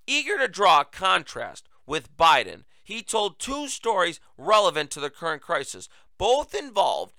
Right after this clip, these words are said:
his fight with nato members that were not paying their agreed-upon share of the common defense, especially Germany. Quote, 'I sent her a white flag,' he said of former German Chancellor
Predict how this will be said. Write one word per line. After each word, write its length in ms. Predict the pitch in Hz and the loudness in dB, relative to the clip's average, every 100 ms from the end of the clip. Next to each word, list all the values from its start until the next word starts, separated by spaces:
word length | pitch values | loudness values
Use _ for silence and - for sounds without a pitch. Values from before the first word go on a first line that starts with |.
| - | -20
his 320 | - 214 233 | -10 -8 -8
fight 260 | - 214 - | 0 2 2
with 220 | 170 139 | -2 -10
nato 360 | 135 170 247 294 | -6 -4 -2 -2
members 440 | 240 147 127 139 - _ | -2 -2 -4 -10 -12 _
that 180 | - 170 | -2 0
were 120 | 170 | 0
not 480 | 165 156 190 262 - | -4 0 2 2 -2
paying 360 | - 202 190 165 | -8 -4 -6 -4
their 280 | 165 240 277 | -2 0 -2
agreed-upon 840 | 214 170 165 156 165 160 127 160 | -6 -10 -6 -6 -8 -6 -6 -6
share 400 | - - 101 127 | -8 -10 -4 -4
of 100 | 151 | -4
the 100 | 156 | -8
common 440 | - 139 127 135 | -8 -6 -6 -6
defense, 560 | 160 196 - 381 226 - | -12 -12 -4 -2 -2 -8
especially 800 | 127 - - 359 - 175 185 180 - _ - | -12 -10 -4 -4 -4 -8 -8 -8 -16 _ -20
Germany. 640 | - 269 - 285 156 113 - _ _ _ _ | -8 -6 -4 -4 -8 -10 -20 _ _ _ _
Quote, 400 | 254 277 175 - _ _ - - | 4 4 4 -4 _ _ -20 0
'I 140 | 196 190 | 0 0
sent 440 | - 269 294 247 | -2 0 0 -2
her 320 | 233 247 262 - | 0 4 4 2
a 160 | 185 170 | -2 -4
white 560 | 143 147 233 359 - | -6 0 2 2 -4
flag,' 640 | - - 262 247 185 - - | -20 -2 4 4 4 -4 -14
he 140 | 135 147 | -16 -14
said 240 | - 147 | -6 -6
of 120 | 147 | -6
former 420 | - 147 135 120 - - - - | -6 -6 -4 -6 -10 -20 -20 -14
German 380 | 147 156 147 131 | -4 -2 -2 -6
Chancellor 560 | - 143 131 - 135 | -6 -6 -8 -6 -8